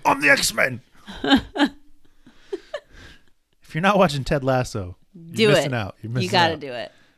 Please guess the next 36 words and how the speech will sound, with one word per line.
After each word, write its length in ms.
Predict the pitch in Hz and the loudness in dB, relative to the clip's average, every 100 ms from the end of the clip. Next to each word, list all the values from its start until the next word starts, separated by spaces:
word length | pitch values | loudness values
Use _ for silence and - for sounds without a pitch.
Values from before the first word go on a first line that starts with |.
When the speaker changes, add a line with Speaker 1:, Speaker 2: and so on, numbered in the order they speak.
| - | -2
Speaker 1:
All 100 | 156 | 0
right, 140 | 123 - | 0 -2
so 120 | 123 | -2
Doctor 280 | 165 165 170 | 0 0 -4
Stasis, 380 | 165 135 120 | -4 -4 -4
I 60 | 117 | -6
just 160 | 120 123 | -6 -8
mentioned, 320 | 120 107 101 _ _ _ _ - | -8 -10 -16 _ _ _ _ -8
he, 240 | 127 135 | -6 -4
he's 480 | 120 113 95 - - _ _ | -4 -6 -8 -12 -16 _ _
winning 380 | 123 160 147 143 | -2 2 2 0
the 60 | 131 | -2
day. 360 | 113 98 80 _ _ _ _ | -2 -4 -8 _ _ _ _
He's 100 | - | -8
got 220 | 135 127 | -6 -4
the 100 | 135 | -4
upper 160 | 113 104 | -6 -8
hand. 340 | 95 85 85 _ _ _ _ _ _ _ _ _ _ | -12 -14 -18 _ _ _ _ _ _ _ _ _ _
He's 80 | - | -8
got 140 | 165 | -6
these 100 | 151 | -4
animal 280 | 180 165 151 | 0 0 2
hybrids. 640 | 120 131 104 92 - - - _ _ _ _ _ | 2 2 0 -8 -10 -18 -20 _ _ _ _ _
If 160 | 123 - | -8 -2
you 100 | 185 | -2
could 160 | 220 147 | 0 0
make 300 | 151 170 170 | 2 2 2
an 60 | |
animal 300 | 147 143 135 | -2 -2 -2
hybrid, 480 | 120 123 110 101 95 | 0 0 0 -6 -2
which 240 | 131 - | -4 -4
two 180 | - 147 | -4 -4
animals 400 | 123 123 110 101 | -2 -4 -6 -6
would 140 | 107 104 | -6 -8
you 80 | |
combo? 420 | - 104 95 80 | -8 -10 -10 -12